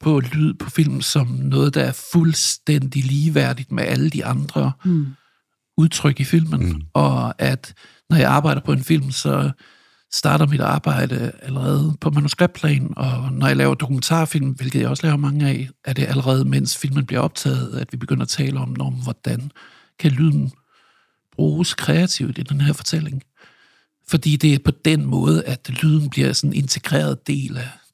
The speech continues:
Speaker 1: det filmiske univers.
Speaker 3: Ja, og vi snakker jo på en anden måde end, øh, end en filmkomponist, for vi har jo også haft en, en snak med Sune Kølster om noget lignende, kan man sige. <clears throat> Hvor man laver et score, eller man laver en eller anden musikalsk underlægning. Her, der snakker vi jo om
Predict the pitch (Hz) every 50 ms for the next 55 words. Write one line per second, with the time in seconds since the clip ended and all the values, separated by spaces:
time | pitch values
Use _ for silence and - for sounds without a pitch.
0 | _ _ 131 - - 147 135 - 139 131 - - 127 123 127 123 120 120 127 -
1 | - - - _ _ _ _ _ _ _ _ _ _ _ _ _ _ _ _ 98
2 | 98 104 95 95 107 98 - 120 113 113 120 113 95 90 90 - - _ _ _
3 | _ _ _ _ - 110 104 101 - - 113 131 151 156 143 127 110 107 113 120
4 | - - 95 95 90 92 87 85 85 78 - 87 85 85 82 80 80 - - 101
5 | 85 76 71 - - 80 76 71 78 82 87 101 113 - - - 78 71 80 85
6 | 98 95 104 110 127 110 110 104 101 - - 85 76 73 - 87 87 78 - -
7 | 80 87 - - 85 78 - - 78 78 80 - - 113 110 - - - - -
8 | - 71 71 69 73 - _ _ _ _ - 90 82 82 82 82 92 - - 76
9 | - 85 82 - - 82 76 - - - 98 92 - _ _ - - - _ _
10 | _ - - - - - 147 156 135 110 92 98 95 87 90 85 85 90 92 92
11 | 85 - - - - - 80 90 98 107 113 - - 85 82 80 76 76 78 78
12 | 82 85 90 90 87 85 80 82 85 85 87 85 - - 87 85 - - - 131
13 | 131 107 78 - - - 87 92 92 87 85 82 - 85 80 78 87 120 135 110
14 | 107 98 - - 110 107 104 90 90 87 82 76 - 80 80 85 80 80